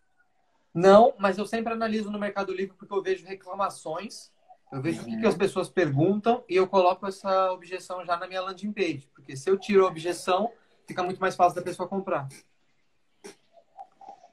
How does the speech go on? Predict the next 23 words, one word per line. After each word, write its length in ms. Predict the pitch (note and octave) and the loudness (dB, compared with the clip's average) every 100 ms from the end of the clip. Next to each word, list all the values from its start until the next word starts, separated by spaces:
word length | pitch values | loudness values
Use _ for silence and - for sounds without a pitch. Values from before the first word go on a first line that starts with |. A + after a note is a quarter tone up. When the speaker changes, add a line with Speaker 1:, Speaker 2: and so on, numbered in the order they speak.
| G2+ | -8
Speaker 2:
Massa. 440 | G#2+ G#2+ G#2+ - A#2+ | -2 0 0 -2 2
Ó, 120 | D3 | 6
o 20 | |
Raul, 360 | D3 E3+ D3 B2+ | 8 10 10 8
aumentei 540 | C3+ D3 D3+ D#3+ E3 | 4 2 2 8 8
de 120 | E3+ E3+ | 8 2
cem 480 | - E3 G3 A3 | 2 2 4 2
de 140 | F3+ F#3 | 4 6
lucro 420 | D3+ D#3+ F3 F3 | 6 6 4 0
por 260 | - E3+ D3 | 2 2 4
dia 280 | C3 D#3+ | 6 6
só 240 | E3 E3 E3 | 6 2 4
com 100 | F3+ | 2
duzentos, 800 | D#3+ D#3+ C#3 D3 D#3 - - - _ _ _ _ _ _ | 2 2 2 0 0 -2 -14 -20 _ _ _ _ _ _
é, 200 | C3 B2 - - | -2 -2 -2 2
pra 200 | C#3+ C#3+ | 4 4
duzentos 800 | D#3 D3+ C#3+ C#3 D#3 D#3+ D#3+ - | 4 4 6 6 6 4 0 4
só 160 | E3 | 4
com 180 | - F#3 | 4 2
tuas 240 | F#3+ F#3 | 6 6
lives, 400 | D3+ C3+ B2 A2+ | 8 8 6 4
Rafa. 300 | A2 G2+ - | 0 -4 -4
Massa. 600 | G#2 G#2+ A#2 A#2+ - G#2+ | -4 -2 0 -2 -4 -8